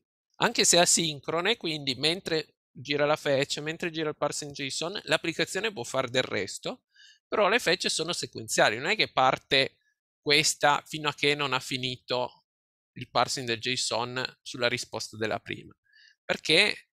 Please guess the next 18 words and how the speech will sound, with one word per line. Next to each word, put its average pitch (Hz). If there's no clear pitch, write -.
eh, -
beh, -
qui, -
in 147
questo 170
caso 208
è 147
anche 147
giusto, 143
perché -
la 123
seconda 160
fetch 151
dipende 139
dalla 127
risposta 120
della 110
prima. -